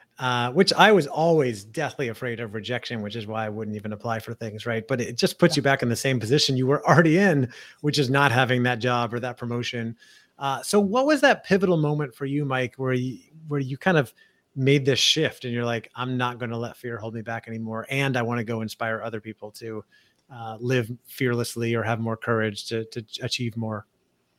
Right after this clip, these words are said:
Speaker 2: So it, it's been a journey. I would love to say it was like, you know, overnight, I just woke up the next day
Speaker 1: Yeah.
Speaker 2: and appeared this way. Yeah,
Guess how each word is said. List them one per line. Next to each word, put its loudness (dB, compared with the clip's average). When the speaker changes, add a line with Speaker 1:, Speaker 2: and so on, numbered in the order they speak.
Speaker 2:
So 4
it, 2
it's 4
been 2
a 4
journey. -2
I -6
would 2
love 4
to 2
say 4
it 2
was 0
like, 0
you 0
know, -2
overnight, 6
I 0
just 0
woke 4
up 2
the 0
next -2
day 4
Speaker 1:
Yeah. 8
Speaker 2:
and -2
appeared 6
this 4
way. 2
Yeah, 2